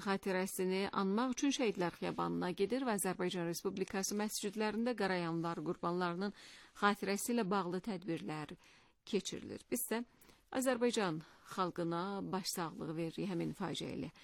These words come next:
ilgili. İranın Azərbaycan Respublikasındakı səfirliyinin nümayəndələri də iyirmi yanvar şəhidlərini anmışlar. İran İslam Cümhuriyyətinin Azərbaycan Respublikasındakı səfirliyinin nümayəndələri Şəhidlər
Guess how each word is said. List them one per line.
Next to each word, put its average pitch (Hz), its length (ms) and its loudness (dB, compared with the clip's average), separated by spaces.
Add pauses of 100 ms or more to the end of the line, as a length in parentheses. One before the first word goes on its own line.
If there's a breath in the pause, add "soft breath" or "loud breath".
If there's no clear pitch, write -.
(280 loud breath)
ilgili. 180 480 4
İranın 254 400 8
Azərbaycan 247 800 6
Respublikasındakı 254 800 0
səfirliyinin 247 640 4
nümayəndələri 254 680 4
də 311 200 2
iyirmi 233 400 6
yanvar 240 400 2
şəhidlərini 170 600 0 (460 loud breath)
anmışlar. 190 800 2
İran 170 220 -4
İslam 165 260 -4
Cümhuriyyətinin 180 640 0
Azərbaycan 208 480 2
Respublikasındakı 180 960 0
səfirliyinin 180 640 2
nümayəndələri 170 720 0 (360 loud breath)
Şəhidlər 262 460 6